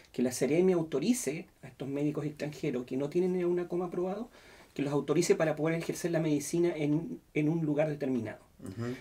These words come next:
Speaker 1: Entonces, lo que se les hizo a, a ellos, se les hizo un contrato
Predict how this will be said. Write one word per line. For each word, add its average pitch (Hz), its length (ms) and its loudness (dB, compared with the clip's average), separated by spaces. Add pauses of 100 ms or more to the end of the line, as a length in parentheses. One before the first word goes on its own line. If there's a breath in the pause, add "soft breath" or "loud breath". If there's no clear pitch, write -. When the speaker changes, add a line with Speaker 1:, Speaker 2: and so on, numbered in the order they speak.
(100)
Speaker 1:
Entonces, 202 500 6
lo 156 180 4
que 156 100 0
se 156 160 -2
les 151 120 0
hizo 185 280 0
a, 165 40 0 (340)
a 151 100 0
ellos, 160 280 0
se - 200 -4
les 156 120 4
hizo 214 160 2
un 190 80 2
contrato 151 680 0